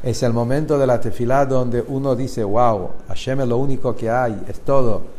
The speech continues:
Y todo mi amor está canalizado hacia Él. Quiero a Hashem, quiero estar con Él, sé que es fuente de vida". Y, y, y eso es, eso es todo.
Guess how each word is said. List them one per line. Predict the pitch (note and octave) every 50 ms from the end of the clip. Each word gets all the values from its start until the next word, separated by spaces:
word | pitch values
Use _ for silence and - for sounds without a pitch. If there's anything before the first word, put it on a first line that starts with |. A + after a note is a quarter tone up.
| - - - - - - -
Y | - A#2 -
todo | - C#3+ C#3 D3 D3
mi | C3 C3 B2+
amor | B2 A#2+ A#2+ B2 C#3 E3+ F#3+ E3 D3 C3 B2
está | A2+ G#2+ - C3+ B2
canalizado | - C3+ B2+ B2+ B2+ B2+ A#2 - C#3 C#3 C#3+ C#3+ D3
hacia | C#3 B2 - D3 C#3 D3 D#3+ F3
Él. | E3 C#3 B2+ - - - - - - - - - - - - - - - - - - - - -
Quiero | - B2 C#3+ F3+ F3+ F3
a | D#3+
Hashem, | D3 - - D3 C3+ B2 A2
quiero | - - A#2+ A#2+ A#2
estar | - - - - - -
con | - B2 C#3 D#3+
Él, | E3+ D#3 C3+ A2+
sé | - - D3 D3+
que | - D3+
es | B2+ -
fuente | - B2+ B2+ B2+ B2 A#2
de | A#2+ A#2+
vida". | B2+ D#3+ F3+ F3 D#3 D3 B2+ - - - - - - -
Y, | B2 A#2+ B2 C3+
y, | - - C#3 C#3 - -
y | C3+ C3+
eso | D#3 F3 - - F#3 F3
es, | D#3+ D#3+ - -
eso | E3+ F3+ F3+ F#3+ F#3
es | E3+ -
todo. | - G#3 G#3+ G#3 F3 B2+ - - -